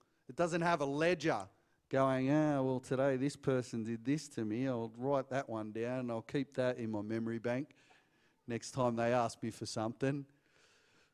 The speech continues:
"Hey, bro, can I have, uh, can you spare me twenty bucks?" "Well, um, let me just go back to my book here and, um, I see here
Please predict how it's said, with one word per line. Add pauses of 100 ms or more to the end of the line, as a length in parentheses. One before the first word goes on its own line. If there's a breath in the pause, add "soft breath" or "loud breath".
(680 soft breath)
"Hey,
bro,
can
I
have,
uh, (1040 loud breath)
can
you
spare
me
twenty
bucks?" (560 soft breath)
"Well,
um,
let
me
just
go
back
to
my
book
here
and,
um, (400)
I
see
here